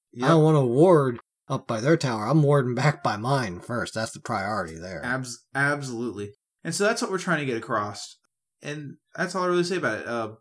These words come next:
Speaker 1: you can look up Duke Sloth's done a video on Power Curve. That's really good. You, there's a lot, there's actually some really good information out there. I don't think we ever mentioned it. If you Google Word of Thoth,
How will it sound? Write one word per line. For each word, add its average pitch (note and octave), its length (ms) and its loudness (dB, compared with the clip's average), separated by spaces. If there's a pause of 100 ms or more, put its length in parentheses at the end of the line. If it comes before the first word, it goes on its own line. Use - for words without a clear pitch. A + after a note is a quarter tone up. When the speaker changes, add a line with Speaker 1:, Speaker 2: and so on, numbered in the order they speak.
(240)
Speaker 1:
you C#3 160 -8
can D3 200 -4
look D#3 160 -4
up D3+ 240 0 (760)
Duke C#3 220 0
Sloth's C#3 400 -2
done C#3 140 -2
a C3+ 60 -2
video B2+ 420 -2
on B2 280 -4
Power B2 300 0
Curve. A#2+ 380 -2
That's A#2+ 260 -6
really A#2+ 340 -2
good. A2+ 380 -4
You, A#2 120 -4
there's A2 120 -6
a G#2+ 60 -10
lot, G#2+ 260 -6
there's B2+ 160 -4
actually C3+ 280 -2
some A2 340 -8
really B2+ 240 -2
good A#2+ 100 -4
information A#2 500 -8
out A2+ 160 -6
there. A2+ 280 -4 (720)
I C#3 100 -2
don't F3+ 100 0
think G3 100 -4
we E3+ 80 2
ever C#3 160 -2
mentioned B2+ 360 -4
it. F3+ 180 -4 (300)
If C3+ 180 -10
you C#3 200 -6
Google D3+ 440 0
Word C#3 240 2
of C3+ 100 -6
Thoth, C#3+ 480 -4